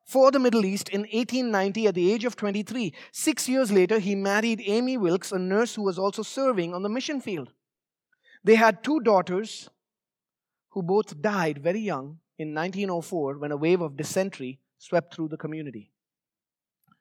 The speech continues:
Zwiemer has been designated by many as the apostle to Islam,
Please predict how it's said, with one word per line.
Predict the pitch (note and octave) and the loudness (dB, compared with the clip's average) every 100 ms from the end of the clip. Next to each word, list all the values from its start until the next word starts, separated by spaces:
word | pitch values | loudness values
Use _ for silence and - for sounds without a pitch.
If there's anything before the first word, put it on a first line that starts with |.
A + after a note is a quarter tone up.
| _ _ _ - | _ _ _ -16
Zwiemer | C3 G3 G#3+ E3+ | -6 -2 0 -2
has | D#3 D3 | -2 -6
been | D3+ D3+ | -6 -4
designated | D3 D#3+ F#3 E3+ C3+ C3 B2+ | -4 -2 -4 -4 -6 -8 -8
by | C3 | -8
many | B2+ D3 D3 B2 B2 _ _ _ | -6 -8 -8 -12 -18 _ _ _
as | D3 C#3 | -6 -4
the | C#3+ | -6
apostle | B2 - F3+ - B2 A2+ | -6 -4 -4 -4 -8 -10
to | C3 | -10
Islam, | A#2+ A#2 C3 B2 G2 | -10 -6 -8 -8 -18